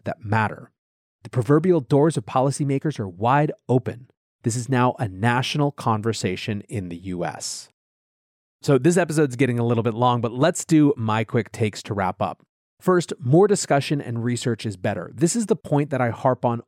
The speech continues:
all the time when it comes to policymakers. The things that filter into the average policymaker about this industry are an order of magnitude worse than the things that they find when they actually look into it,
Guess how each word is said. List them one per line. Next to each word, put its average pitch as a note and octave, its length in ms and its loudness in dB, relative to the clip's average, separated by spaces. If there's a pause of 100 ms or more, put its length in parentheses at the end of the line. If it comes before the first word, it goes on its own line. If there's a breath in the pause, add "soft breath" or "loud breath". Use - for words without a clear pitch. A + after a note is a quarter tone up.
all C3 240 4
the A#2 120 0
time A2+ 360 -2
when A2 140 -2
it G2+ 100 -10
comes G#2 240 -4
to - 80 -6
policymakers. G2 920 -6 (540)
The B2+ 80 -2
things A3 340 0
that A#3+ 120 -4
filter F3+ 440 4
into C#3+ 240 2
the A#2+ 140 2
average C3+ 360 0
policymaker B2+ 720 -2
about G#2+ 240 -2
this - 180 -6
industry A2+ 540 -4 (280)
are D3 140 2
an D3 200 0
order G3 260 6
of C#3 160 2
magnitude D3 680 4
worse C3+ 340 4
than B2+ 140 0
the B2 80 0
things D3+ 240 0
that C3+ 100 -10
they C3 100 2
find C3+ 360 0
when C3 100 2
they A#2+ 100 0
actually - 360 -2
look A2+ 220 -2
into C#3+ 260 0
it, F#2 80 -8